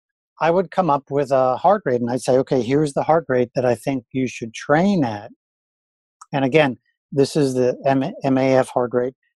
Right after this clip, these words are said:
It's also called the aerobic threshold. People know the anaerobic threshold, but for some reason, these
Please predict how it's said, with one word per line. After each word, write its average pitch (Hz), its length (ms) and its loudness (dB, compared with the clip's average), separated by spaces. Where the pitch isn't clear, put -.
It's - 80 -20
also 123 320 0
called 131 360 0
the 131 160 2
aerobic 123 460 0
threshold. 139 640 -2
People 131 260 -4
know 131 340 2
the 120 260 -2
anaerobic 123 680 0
threshold, 117 440 -2
but 120 140 -12
for 143 120 0
some 160 340 2
reason, 147 640 0
these 139 320 0